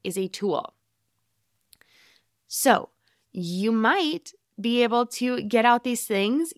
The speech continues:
get creative with what you already have in your home because you're not buying something new.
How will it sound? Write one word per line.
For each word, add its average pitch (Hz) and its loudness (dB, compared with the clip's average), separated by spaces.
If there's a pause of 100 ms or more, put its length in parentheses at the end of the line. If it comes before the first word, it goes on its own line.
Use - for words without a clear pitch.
get 233 -2
creative 233 0
with 233 -6
what 220 0
you 233 -2
already 202 2
have 190 0
in 202 0
your 180 -2
home 180 -2
because 226 -8
you're 214 -4
not 202 -4
buying 190 -2
something 170 -8
new. 208 0